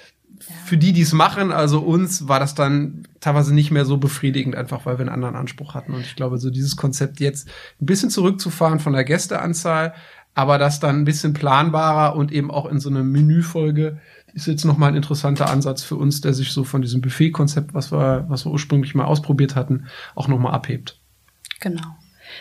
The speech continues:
Speaker 1: Man kommt auch wieder mehr mit den Leuten ins Gespräch, was uns natürlich auch wichtig ist. Wir wollen ja jetzt auch einfach nicht nur, äh, für Leute kochen, sondern wir wollen ihnen eben auch, äh, erzählen und auch sensibilisieren für das Thema Lebensmittelwertschätzung, äh, warum wir das machen, was unsere Ziele sind.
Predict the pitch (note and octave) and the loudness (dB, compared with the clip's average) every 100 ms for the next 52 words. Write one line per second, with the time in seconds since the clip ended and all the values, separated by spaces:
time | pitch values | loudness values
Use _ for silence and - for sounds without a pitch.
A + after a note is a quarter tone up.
0 | - F#3 G3 G3+ F#3 F#3+ F#3 F#3 F#3 F3+ | 0 2 4 4 2 2 2 4 4 2
1 | F#3 F#3 F#3 F#3 F#3 F#3 F#3+ F#3 - F#3 | 0 0 0 2 0 0 2 0 0 -4
2 | - F3+ F#3 G3 F#3 F#3 F#3+ F#3 F#3 F#3 | -4 0 0 0 -2 -4 -2 -4 -2 0
3 | F3+ F3 F3+ F3+ F3 F3 F#3 F3+ F3+ F3+ | 0 0 -4 -6 -8 -8 -8 -8 -6 -4
4 | F3+ F#3 - F#3 F#3 F#3 F#3 - - - | -2 -2 -2 -2 -4 -4 -6 -10 -20 -20
5 | - - - - - A3+ A3 G#3+ G#3 G3+ | -18 -16 -16 -12 0 2 4 4 6 6
6 | F#3 G3 F#3 G3+ G3+ G3 F#3+ A#3 A#3+ C4 | 6 4 4 6 6 6 4 4 4 2
7 | G#3+ G3+ F#3+ F#3 F#3 F#3 F#3 - F#3 F#3 | 2 2 2 2 2 2 0 0 0 2
8 | F#3 F#3 F#3 F#3 F#3 F#3 F#3+ G3+ F#3 F3+ | 2 2 0 0 0 0 2 4 2 0
9 | F#3 F#3 F#3 F#3 F3+ F3 F3+ F#3 F#3 F3+ | 0 0 0 -2 -6 -4 0 0 0 -2
10 | F#3 - - F#3 F#3 F#3 F#3 F#3 F#3 F#3 | -4 -4 -2 0 2 2 2 2 2 -2
11 | F#3 F3+ F3 - F#3 F3+ F#3 F#3 F#3 F3 | 0 2 2 2 -4 -2 -4 0 0 -2
12 | F3+ F#3 F#3+ F#3 F3+ F3+ F3+ F3 F3+ F3 | -2 4 4 6 2 0 -4 -2 -6 -6
13 | F3+ F#3+ F#3 F3 - F#3 F#3 F3+ F3+ F3 | -8 -6 -6 -6 -6 -4 -2 -2 -2 -4
14 | F#3 | -6